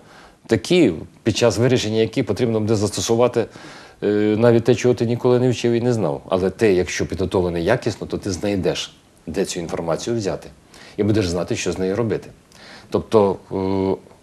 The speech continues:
адаптивність, ерудованість і володіння базовими системними знаннями — це основне. І ось це, цю характеристику можуть дати ті виші, і, до речі, в тому числі Одеська національна академія харчової технології,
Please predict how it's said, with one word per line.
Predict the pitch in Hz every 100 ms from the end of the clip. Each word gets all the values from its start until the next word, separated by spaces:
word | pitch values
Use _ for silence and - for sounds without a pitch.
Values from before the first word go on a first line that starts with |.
| -
адаптивність, | 104 104 - 151 143 101 78
ерудованість | 101 101 104 135 117 90 80 -
і | 95
володіння | 92 101 104 98 90
базовими | 87 101 82 82
системними | 82 95 98 92 92
знаннями — | 104 127 117 85
це | 117
основне. | 107 104 107 92 76 - - - - - -
І |
ось | 117 113 - - -
це, | - 170 175 160 -
цю | 180
характеристику | 185 - 110 101 104 92 - 78 78 73
можуть | 104 117 101 104
дати | 101 104
ті | 98 170
виші, | 156 98 80 - - - _ _
і, | - 90 82 -
до | 90 90
речі, | 87 78
в | 85
тому | 98 82
числі | 80 80 90
Одеська | 85 87 -
національна | 85 92 82
академія | 92 123 135
харчової | 98 87 92 87
технології, | 78 - 85 78 71